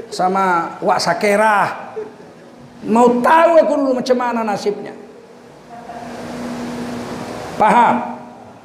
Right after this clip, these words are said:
Kalau nggak menjerit dia satu tahun ini aja, satu tahun ini aja menjerit, percayalah. Dan kalian jangan simpan uang di bank. Ada uang kalian beli emas sebatang,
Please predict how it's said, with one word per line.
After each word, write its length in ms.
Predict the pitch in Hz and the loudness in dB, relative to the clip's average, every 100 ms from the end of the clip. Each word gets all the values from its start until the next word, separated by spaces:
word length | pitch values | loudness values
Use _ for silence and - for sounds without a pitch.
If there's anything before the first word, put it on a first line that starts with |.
| - - - - - - - - - - - - - - - - - - - - - - | -20 -20 -20 -20 -18 -16 -14 -14 -12 -12 -10 -10 -10 -12 -12 -12 -12 -12 -10 -10 -8 -2
Kalau 200 | - 175 | 4 6
nggak 180 | 185 180 | 6 6
menjerit 480 | 196 190 208 202 208 143 | 6 4 4 6 4 4
dia 80 | 190 | 2
satu 240 | 180 190 | 2 2
tahun 320 | 190 190 190 | 2 2 2
ini 160 | 190 190 | 0 0
aja, 320 | 180 170 - - - - - - - - | -2 -2 -6 -10 -18 -20 -20 -20 -20 -6
satu 240 | 151 147 165 | -2 -2 0
tahun 240 | 180 185 | 2 2
ini 160 | 185 180 | 0 0
aja 160 | 180 | 0
menjerit, 400 | 190 170 160 165 | -2 -2 -4 -6
percayalah. 720 | - - 175 175 185 160 - - - - - - - - - - - - - - - - - - - - - - - - - - - - - | -8 -2 2 2 2 -2 -6 -14 -18 -20 -20 -20 -20 -20 -20 -20 -20 -18 -16 -14 -12 -12 -12 -12 -12 -12 -12 -12 -12 -12 -12 -12 -12 -8 0
Dan 160 | 175 | 2
kalian 240 | 165 196 190 | 4 4 4
jangan 160 | 190 | 4
simpan 320 | 190 196 190 190 | 4 2 2 2
uang 160 | 185 | 2
di 80 | 180 | 2
bank. 260 | 180 170 139 - - - - - - - - - - - - - - - - - - 160 | 2 0 -2 -8 -16 -20 -20 -20 -20 -20 -20 -20 -20 -18 -16 -14 -12 -10 -10 -8 -4 2
Ada 160 | 180 | 6
uang 160 | 180 180 165 | 6 6 4
kalian 160 | 170 | 4
beli 160 | 165 185 | 4 4
emas 400 | 190 185 - - | 4 0 0 0
sebatang, 480 | 170 170 180 151 | 0 4 2 2